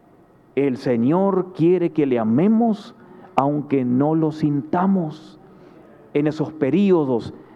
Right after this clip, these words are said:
de nuestra vida. Cuando escasean las manifestaciones de su presencia,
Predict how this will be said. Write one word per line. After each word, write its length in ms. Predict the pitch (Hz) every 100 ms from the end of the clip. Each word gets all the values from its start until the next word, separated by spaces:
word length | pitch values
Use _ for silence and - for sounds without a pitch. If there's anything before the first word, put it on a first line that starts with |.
| -
de 160 | 123 151
nuestra 460 | 139 135 - 123
vida. 360 | 117 113 95 - - - - - - - - - - -
Cuando 400 | 151 160 165 156
escasean 1080 | 147 - 156 127 196 202 185 160 113 104 101 - - - -
las 320 | 123 135 135
manifestaciones 1400 | 135 151 147 143 135 143 120 - 127 - 160 160 156 127
de 120 | 120
su 200 | 120 139
presencia, 880 | 117 113 127 151 160 143 - 98 -